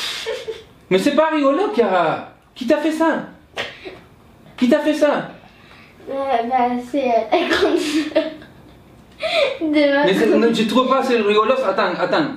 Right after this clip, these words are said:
Speaker 2: c'est tout rouge en plus.
Speaker 1: Mm.
Speaker 2: C'est qui qui a fait ça, Chiara ?
Speaker 1: La grande sœur de ma meilleure copine. Elle
Speaker 2: La grande sœur de ta copine ?
Speaker 1: Mhm.
Speaker 2: Elle a quel âge ?
Speaker 1: Elle a seize ans.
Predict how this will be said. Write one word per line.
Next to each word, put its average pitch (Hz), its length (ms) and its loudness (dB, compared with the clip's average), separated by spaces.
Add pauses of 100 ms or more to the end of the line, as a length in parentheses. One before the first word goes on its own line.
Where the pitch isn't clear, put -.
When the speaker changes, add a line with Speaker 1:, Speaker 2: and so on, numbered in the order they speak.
Speaker 2:
c'est 196 160 -2
tout 262 140 2
rouge 311 240 2
en 190 100 0
plus. - 400 -4 (560)
Speaker 1:
Mm. - 40 -14 (880)
Speaker 2:
C'est 233 180 2
qui 240 140 -4
qui 262 80 4
a 262 80 2
fait 233 100 4
ça, 233 220 -2
Chiara ? 120 320 0 (180)
Speaker 1:
La 254 140 -6
grande 262 320 -4
sœur 277 220 -2
de 247 80 -2
ma 240 180 -4
meilleure 247 400 -4
copine. 294 480 -4 (680)
Elle 254 200 -6
Speaker 2:
La 277 140 4
grande 339 160 2
sœur 202 180 4
de - 40 0
ta 185 120 2
copine ? 220 400 0 (120)
Speaker 1:
Mhm. 285 200 -2 (880)
Speaker 2:
Elle 143 100 4
a 165 40 4
quel 180 180 2
âge ? 180 280 -2 (360)
Speaker 1:
Elle 247 60 -6
a 247 140 -8
seize 240 200 -8
ans. 269 100 -8